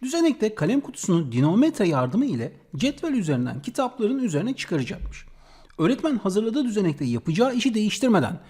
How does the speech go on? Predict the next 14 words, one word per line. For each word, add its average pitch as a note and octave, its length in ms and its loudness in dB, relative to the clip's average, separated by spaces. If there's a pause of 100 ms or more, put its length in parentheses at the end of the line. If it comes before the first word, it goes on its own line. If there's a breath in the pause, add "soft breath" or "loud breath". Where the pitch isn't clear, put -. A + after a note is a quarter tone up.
(320 loud breath)
dinamometrede A#3+ 540 4
ölçülen E3 500 2
kuvveti F3+ 320 0
küçültmek A#3+ 480 -4
istediğine C#3+ 420 0
göre C3+ 360 -2
verilenlerden B3+ 760 2
hangilerini A3 760 -4
yapmalıdır D#3+ 580 -10
diyor. - 140 -18 (380 soft breath)
Ne D#4+ 60 0
yapacağız C4 320 -2
o C4 40 -6
zaman? B3 340 -4